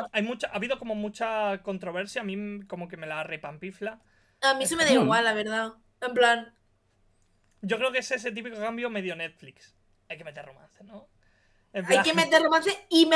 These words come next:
Speaker 1: y a meter romance y que me lo metan con caña,
Speaker 2: A
Speaker 1: o
Speaker 2: mí,
Speaker 1: sea,
Speaker 2: a mí me,
Speaker 1: a mí
Speaker 2: a
Speaker 1: me
Speaker 2: mí,
Speaker 1: llegan a poner romance.
Speaker 2: a mí me dio un poco de
Speaker 1: Entre los
Speaker 2: cosa.
Speaker 1: miembros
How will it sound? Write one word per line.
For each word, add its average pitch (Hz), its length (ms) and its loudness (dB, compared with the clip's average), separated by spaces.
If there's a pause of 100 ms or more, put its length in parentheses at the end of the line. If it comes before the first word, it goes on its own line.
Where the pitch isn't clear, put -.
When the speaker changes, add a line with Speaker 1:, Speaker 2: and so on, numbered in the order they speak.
(140)
Speaker 1:
y 320 80 8
a 311 100 8
meter 311 260 6
romance 320 460 2
y 262 80 -4
que 277 140 2
me 277 100 0
lo 277 100 0
metan 349 280 4
con 349 200 -2
caña, 339 340 2 (180)
Speaker 2:
A 214 60 -2
Speaker 1:
o - 20 4
Speaker 2:
mí, 214 40 4
Speaker 1:
sea, - 240 0
Speaker 2:
a 208 80 0
mí 220 120 -2
me, 240 80 2
Speaker 1:
a 254 100 4
mí 262 60 -2
Speaker 2:
a 226 60 2
Speaker 1:
me 214 40 0
Speaker 2:
mí, 226 80 2
Speaker 1:
llegan 330 240 2
a 330 60 2
poner 330 260 -2
romance. 233 440 -4
Speaker 2:
a 226 40 -2
mí 220 140 -6
me 240 120 -4
dio 240 120 -2
un 247 80 -8
poco 254 200 0
de 240 80 4
Speaker 1:
Entre 262 140 8
los - 100 6
Speaker 2:
cosa. - 180 -2
Speaker 1:
miembros 302 400 2